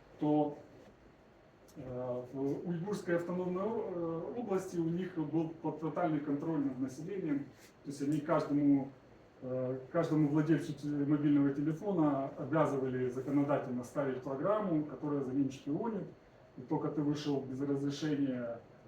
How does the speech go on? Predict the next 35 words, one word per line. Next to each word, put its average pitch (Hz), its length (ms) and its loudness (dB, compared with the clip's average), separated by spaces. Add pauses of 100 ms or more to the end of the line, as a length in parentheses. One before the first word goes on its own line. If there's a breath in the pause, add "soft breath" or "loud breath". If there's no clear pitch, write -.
(160)
из 123 380 -8
квартиры, 208 500 2
из 180 140 0
дома, 165 360 0
тебя 139 220 -2
тут 139 160 -4
же 139 80 -6
приезжала 139 440 -2
полиция, 170 440 -4
паковала, 143 720 0
и 143 160 -4 (140)
там 131 100 -2
в 117 100 -8
тюрьму 190 380 4
и 147 100 -2
так 135 180 -6
далее. - 220 -8 (640)
То 147 80 -6
есть 180 100 -6
этот 180 240 2
формат 175 460 2
такой 160 280 -2
был, 139 360 0 (420)
ну, 147 120 4
прям 151 340 2
первое 156 380 4
вот 139 140 0
испытание 139 1000 0 (160)
вот 143 140 -8
этой 131 180 -4
системы, 185 540 -2
где 127 360 -2 (380)
на 151 140 0
улицах 151 480 0
камеры 131 560 0